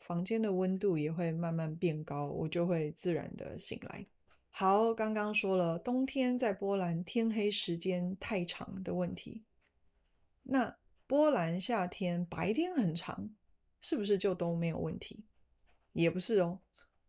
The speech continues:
是没有起床的问题，但有别的，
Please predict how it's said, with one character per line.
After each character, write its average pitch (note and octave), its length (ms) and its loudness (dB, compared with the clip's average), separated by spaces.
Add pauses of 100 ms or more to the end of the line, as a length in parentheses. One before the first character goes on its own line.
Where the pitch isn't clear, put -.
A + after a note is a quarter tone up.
(220)
是 D#4 400 8
没 F#3+ 160 6
有 F3+ 160 4
起 E3 240 0
床 D#3+ 240 -4
的 D#3+ 100 0
问 E3+ 240 0
题， - 340 -10
但 G#3 160 2
有 D3 200 0
别 - 240 -4
的， - 180 -8